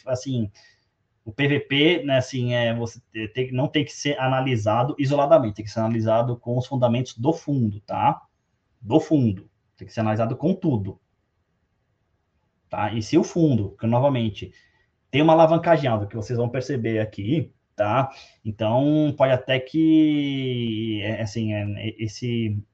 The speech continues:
esse P V P, ele engane um pouquinho, tá? E lembrando aqui que o administrador, no caso, tá?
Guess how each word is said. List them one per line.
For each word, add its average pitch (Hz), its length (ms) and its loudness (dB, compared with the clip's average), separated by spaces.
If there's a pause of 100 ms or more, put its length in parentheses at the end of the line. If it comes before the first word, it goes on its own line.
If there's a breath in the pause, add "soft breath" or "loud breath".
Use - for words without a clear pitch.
(180)
esse 110 180 -12
P 127 140 -4
V 123 120 -2
P, 131 100 -8
ele 139 140 -2
engane 143 300 2
um 135 40 0
pouquinho, 117 460 -2
tá? 120 340 0
E 139 80 0
lembrando 151 580 2
aqui 135 220 -6
que - 100 -10
o 143 80 2
administrador, 143 1120 0
no 104 140 -4
caso, 123 480 0
tá? 117 340 -2